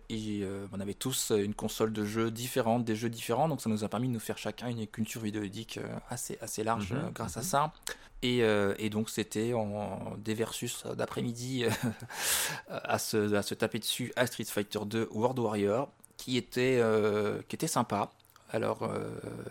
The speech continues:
Speaker 1: voilà, et on, on se tatanait dessus, c'était vraiment sympa. Et, euh, donc ça, c'était la première fois, euh, qui était enchanteresse. Et la deuxième fois, qui était beaucoup moins cool, puisque à l'époque, à chaque révision, hein, donc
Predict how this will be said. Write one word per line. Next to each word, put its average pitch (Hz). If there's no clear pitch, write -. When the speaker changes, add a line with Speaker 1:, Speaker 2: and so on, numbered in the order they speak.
Speaker 1:
voilà, 110
et 120
on, 110
on -
se -
tatanait 104
dessus, -
c'était -
vraiment 110
sympa. 151
Et, 135
euh, 107
donc 101
ça, 151
c'était 135
la 113
première 123
fois, 120
euh, 110
qui -
était -
enchanteresse. 113
Et -
la 127
deuxième 147
fois, 135
qui 151
était 113
beaucoup -
moins 147
cool, 156
puisque -
à 131
l'époque, 127
à 110
chaque 123
révision, 123
hein, 127
donc 113